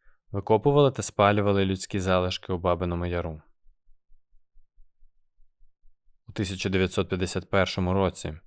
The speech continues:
радянська верхівка віддала наказ заповнити яри відходами цегляного заводу, вирівнюючи цим рельєф ділянки.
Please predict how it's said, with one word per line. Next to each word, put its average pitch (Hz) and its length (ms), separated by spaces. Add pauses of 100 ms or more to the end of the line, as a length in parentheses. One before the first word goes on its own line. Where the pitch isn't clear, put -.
(440)
радянська 98 440
верхівка 113 480
віддала 98 380
наказ 98 340
заповнити 98 600
яри 95 280
відходами 92 540
цегляного 90 540
заводу, 90 540 (220)
вирівнюючи 98 680
цим 87 220
рельєф 85 380
ділянки. 85 540